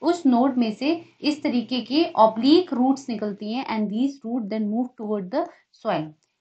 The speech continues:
As you can see in this picture, such type of roots are known as silt root। Okay, example is your maize, sugarcane। But what is prop root? ये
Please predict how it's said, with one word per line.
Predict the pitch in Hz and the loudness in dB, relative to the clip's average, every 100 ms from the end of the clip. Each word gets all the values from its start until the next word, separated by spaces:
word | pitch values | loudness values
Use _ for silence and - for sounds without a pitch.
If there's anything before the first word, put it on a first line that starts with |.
| _ | _
As | - 214 214 | -4 -2 -2
you | 240 | -2
can | 247 233 | -2 0
see | 247 | 0
in | 233 | 0
this | 233 - 240 | -4 -8 -12
picture, | 220 - 294 359 - _ _ _ | -10 -6 -4 -4 -10 _ _ _
such | - 226 226 | -2 0 0
type | 247 233 240 | -4 -4 -6
of | 240 | -6
roots | 240 226 247 | -8 -6 -6
are | 233 | -4
known | 220 233 | -4 -4
as | 320 - | -6 -4
silt | 214 180 170 | -6 -6 -10
root। | 165 151 _ - | -10 -14 _ -14
Okay, | 233 247 180 185 _ - | -8 -8 -8 -14 _ -16
example | 202 185 202 202 220 | -12 -6 -4 -4 -6
is | 214 | -4
your | 208 202 | -4 -2
maize, | 196 202 202 | -2 -2 -4
sugarcane। | 196 175 190 185 190 180 _ _ - - | -8 -8 -8 -6 -6 -6 _ _ -20 -8
But | 220 202 | -6 -2
what | 220 262 | -4 -2
is | - | -6
prop | - 240 240 | 0 0 0
root? | 320 349 - - | -4 -4 -12 -10
ये | 254 | -6